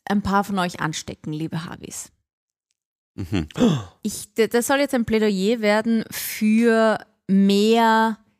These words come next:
Speaker 1: Menschen lesen. Versuchen wir wieder alle ein bisschen mehr andere zu lesen. Ich find, oft checkt man's eh, weil, weil man alles sieht, wie geht's einer Person gerade. Ein Beispiel.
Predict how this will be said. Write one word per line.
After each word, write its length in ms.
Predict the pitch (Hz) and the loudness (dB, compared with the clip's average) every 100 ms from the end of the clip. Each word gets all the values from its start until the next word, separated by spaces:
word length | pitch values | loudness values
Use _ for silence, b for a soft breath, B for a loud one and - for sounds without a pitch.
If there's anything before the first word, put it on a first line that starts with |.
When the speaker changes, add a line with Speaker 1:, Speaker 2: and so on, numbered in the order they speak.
| _ | _
Speaker 1:
Menschen 600 | 185 185 214 240 - 208 175 | 0 2 4 2 0 0 0
lesen. 640 | 170 170 160 - - - _ _ _ _ _ _ _ _ _ _ _ - | -2 -4 -6 -8 -10 -16 _ _ _ _ _ _ _ _ _ _ _ -2
Versuchen 400 | 240 302 320 311 | 0 2 2 0
wir 100 | 262 | 0
wieder 280 | 277 262 - | 0 0 2
alle 220 | 214 254 | 2 2
ein 120 | 226 | 0
bisschen 340 | 247 277 247 | -2 0 0
mehr 300 | 196 196 214 - | 2 0 -2 0
andere 460 | 185 233 240 208 208 | 0 2 0 -2 -4
zu 120 | 214 | -4
lesen. 680 | 190 180 190 208 180 170 - | -2 -2 -2 -2 -4 -8 -10
Ich 180 | 208 208 | -10 -4
find, 200 | 277 B B B _ | -4 B B B _
oft 420 | 220 262 - - - _ _ _ - | 0 0 -6 -16 -20 _ _ _ -8
checkt 380 | - 240 247 - | -2 0 -2 -2
man's 220 | 285 294 - | -2 -2 -2
eh, 480 | 190 226 220 175 185 _ _ | 0 2 2 0 -8 _ _
weil, 480 | 165 202 202 208 - - - _ - | 0 2 4 0 -2 -12 -20 _ 0
weil 160 | 214 | 2
man 240 | 226 226 202 - | 4 2 0 0
alles 560 | 180 262 262 - - - | 2 2 0 -4 -8 -10
sieht, 540 | - - 247 240 - - - | -6 0 2 2 -2 -14 -4
wie 180 | 185 233 | 0 0
geht's 360 | 226 233 - | 0 -2 -2
einer 240 | - 190 185 | -4 -4 -4
Person 520 | 196 185 190 175 175 | -4 -6 -4 -6 -6
gerade. 480 | - 165 156 180 262 B B _ | -6 -4 -2 -2 -2 B B _
Ein 100 | 247 | 0
Beispiel. 580 | 233 - 165 - 160 - | 2 0 -4 -8 -10 -12